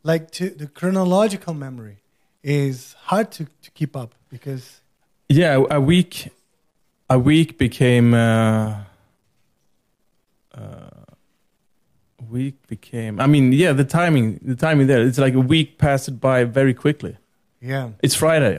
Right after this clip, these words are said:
Speaker 2: Oh, oh, it's Friday
Speaker 1: <laughs>
Speaker 2: again, you know?
Speaker 1: Right. Many times I didn't even know what, what day of the week was.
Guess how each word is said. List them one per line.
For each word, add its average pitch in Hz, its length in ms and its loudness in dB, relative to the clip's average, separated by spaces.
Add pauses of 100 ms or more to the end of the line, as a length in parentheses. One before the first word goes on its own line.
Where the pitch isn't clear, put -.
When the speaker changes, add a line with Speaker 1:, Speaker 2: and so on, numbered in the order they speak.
Speaker 2:
Oh, 143 220 0 (640)
oh, 135 160 2
it's 160 160 2
Friday 151 320 2
Speaker 1:
<laughs> 147 100 2
Speaker 2:
again, 156 300 2
you 120 100 0
know? 143 220 2 (400)
Speaker 1:
Right. 127 320 -20 (680)
Many 175 180 0
times 185 260 0
I 175 60 -2
didn't 175 220 -2
even 170 260 -2
know 170 380 -2 (100)
what, 139 140 -14
what 147 260 -12
day 175 160 -4
of 156 120 -4
the 135 100 -10
week 160 260 -12
was. 127 400 -16